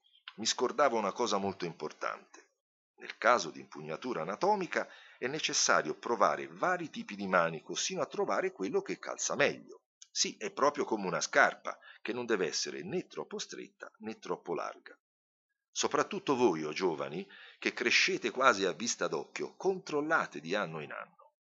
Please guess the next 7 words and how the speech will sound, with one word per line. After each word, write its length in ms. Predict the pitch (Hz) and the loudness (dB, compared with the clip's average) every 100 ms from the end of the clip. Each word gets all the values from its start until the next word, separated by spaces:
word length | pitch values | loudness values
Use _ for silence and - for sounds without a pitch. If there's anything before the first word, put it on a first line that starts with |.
| _ | _
Sul 340 | - - 57 | -10 -10 -10
manico 480 | - 65 65 65 175 | -12 -12 -10 -6 -4
ci 160 | - - | -2 -2
si 140 | - | -2
deve 240 | - 71 - | -2 -4 -4
stare 480 | - 58 57 - _ | -4 -6 -6 -14 _
comodi. 560 | - 57 50 52 _ | -10 -10 -14 -20 _